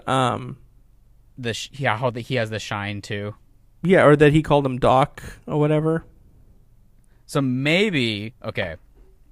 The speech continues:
Speaker 2: what if the little boy does have this shine special power where he can read minds and tell the future and stuff?
Speaker 1: Yeah.
Speaker 2: And so does the chef. But what if the little boy can't control his powers, like, X-Men style, and he's causing all this to happen the whole time?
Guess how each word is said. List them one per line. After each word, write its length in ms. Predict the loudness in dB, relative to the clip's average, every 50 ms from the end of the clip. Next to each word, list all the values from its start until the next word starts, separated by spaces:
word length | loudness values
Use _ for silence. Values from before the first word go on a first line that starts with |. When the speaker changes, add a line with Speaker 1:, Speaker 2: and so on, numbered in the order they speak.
| _ _ _ _ _ _ _ _ _ -20 _ -20 -14
Speaker 2:
what 320 | -10 -6 -2 0 2 4 4
if 200 | 4 2 2 0
the 120 | -4 -2
little 360 | -2 0 0 0 2 0 0 0
boy 380 | 0 0 2 2 2 2 0
does 300 | -2 -4 -4 -4 -4 -2
have 200 | -2 -2 -2 -2
this 180 | -4 -8 -8 -8
shine 680 | -10 -6 -4 -2 -2 0 -2 -2 -4 -6 -8 -10 -12 -14 _ _ -20
special 420 | -14 -8 -4 -4 -4 -4 -4 -8
power 440 | -6 -4 -4 -4 -2 -2 -4 -6 -6
where 100 | -8 -8
he 80 | -8 -8
can 160 | -10 -10 -8
read 180 | -8 -8 -8 -8
minds 480 | -8 -8 -8 -8 -8 -8 -10 -10 -10
and 100 | -12 -12 -10
tell 100 | -10 -10
the 80 | -10
future 300 | -12 -12 -12 -8 -8 -6
and 120 | -8 -6 -6
stuff? 360 | -2 -2 -2 -2 -2 -4 -6
Speaker 1:
Yeah. 280 | -4 -2 0 0 0 -2 -6 -12 _ _ _
Speaker 2:
And 160 | -12 -10 -8 -4
so 180 | -2 0 0
does 140 | 0 -2 -6
the 100 | -8 -10
chef. 600 | -8 -4 0 2 2 2 2 0 -4 -8 -14 _ _ _ _ _ -20 _ _ _ _ -20 -20 _ _ -20 -20 -20 -20 -20 _ _ _ -20 -20 -20 -12 -4
But 180 | -2 -2 -2 -2
what 240 | 0 0 2 4
if 300 | 4 2 2 -2 -8 -20 _ _ _ _ _ _ -10
the 160 | -8 -6 -4
little 200 | -2 2 2 2
boy 260 | 2 2 2 2 2 2
can't 240 | 0 -4 -4 -4
control 360 | -4 -6 -6 -4 -4 -4 -2 -4
his 120 | -6 -8
powers, 760 | -6 -2 0 0 2 2 0 0 -2 -2 -4 -6 -8 -10 -12
like, 140 | -12 -12 -10
X-Men 420 | -8 -8 -8 -8 -8 -8 -8 -8 -8
style, 420 | -10 -8 -8 -6 -6 -6 -6 -8
and 120 | -10 -12 -10
he's 200 | -10 -10 -10 -8
causing 400 | -6 -4 -4 -4 -4 -6 -10 -12
all 120 | -12 -14
this 160 | -14 -16 -16 -16
to 100 | -16 -14
happen 300 | -14 -16 -16 -16 -16 -14
the 80 | -16
whole 180 | -16 -16 -18 -16
time? 340 | -14 -14 -14 -14 -16 -16